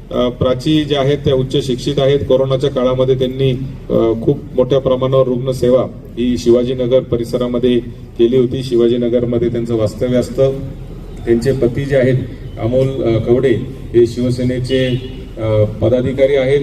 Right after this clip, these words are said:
आणि मराठा समाजाच्या प्रत्येक, अ, आंदोलनामध्ये आणि कामामध्ये देखील त्यांचा सहभाग होता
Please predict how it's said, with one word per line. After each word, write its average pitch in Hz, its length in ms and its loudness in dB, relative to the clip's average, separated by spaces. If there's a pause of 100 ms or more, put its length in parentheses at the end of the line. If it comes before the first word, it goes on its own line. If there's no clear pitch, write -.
(240)
आणि 123 420 -2 (380)
मराठा 123 500 2
समाजाच्या 123 800 0
प्रत्येक, 123 720 -4
अ, 107 240 4 (400)
आंदोलनामध्ये 127 720 0
आणि 120 240 2
कामामध्ये 120 500 2
देखील 120 320 2
त्यांचा 117 280 -2
सहभाग 117 380 2
होता 127 400 0